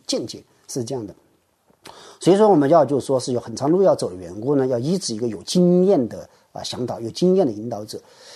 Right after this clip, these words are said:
所以说这些啊殊胜的上师呢，他就说是这个呃殊胜的上师他不管怎么说呢，在前行当中讲啊，他有很多功德、很多法相需要具足的，但是呢，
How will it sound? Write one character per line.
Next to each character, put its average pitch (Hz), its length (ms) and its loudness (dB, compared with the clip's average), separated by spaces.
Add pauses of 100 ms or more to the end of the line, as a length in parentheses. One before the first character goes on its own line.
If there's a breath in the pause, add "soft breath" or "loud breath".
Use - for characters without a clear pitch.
(200 loud breath)
所 233 140 4
以 - 20 4
说 294 140 6
这 277 160 2
些 262 300 6
啊 165 160 4
殊 269 180 -2
胜 262 80 2
的 208 100 2
上 196 220 2
师 175 140 -2
呢， 160 200 2
他 - 160 -2
就 208 140 0
说 185 180 0
是 165 220 -4
这 110 100 -10
个 101 240 -10 (260 soft breath)
呃 117 300 -2 (160)
殊 214 160 -4
胜 240 140 2
的 196 60 2
上 190 160 4
师 175 80 -10
他 185 200 2 (840)
不 220 80 0
管 175 160 6
怎 123 100 -2
么 117 120 -2
说 170 160 0
呢， 165 80 0
在 180 80 4
前 139 160 -4
行 147 80 2
当 151 140 0
中 156 100 0
讲 104 180 -8
啊， 78 140 -18 (220 soft breath)
他 - 100 2
有 226 80 4
很 160 160 0
多 165 100 6
功 262 220 4
德、 165 240 6
很 - 100 -4
多 196 120 2
法 - 180 -6
相 160 220 -4
需 - 120 -8
要 135 60 -2
具 131 220 -10
足 107 160 -18
的， 90 80 -20 (180 loud breath)
但 220 220 6
是 202 200 0
呢， 156 240 2